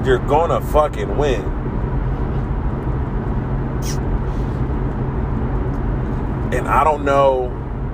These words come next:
And not every dude can do that. Not every dude can just, you know, get hot and get rich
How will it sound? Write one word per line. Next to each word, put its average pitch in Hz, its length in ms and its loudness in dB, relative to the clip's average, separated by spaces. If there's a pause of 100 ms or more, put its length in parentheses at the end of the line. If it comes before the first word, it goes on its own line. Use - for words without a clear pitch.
(2000)
And 156 140 4
not 196 180 4
every 196 220 0
dude 214 280 0
can 185 180 0
do 233 180 0
that. 175 240 2
Not 156 140 4
every 185 200 4
dude 196 260 2
can 170 120 0
just, 139 260 -2 (480)
you 147 140 -2
know, 127 300 4 (160)
get 156 200 4
hot 143 360 2 (280)
and 127 200 -2
get 143 180 2
rich 131 380 4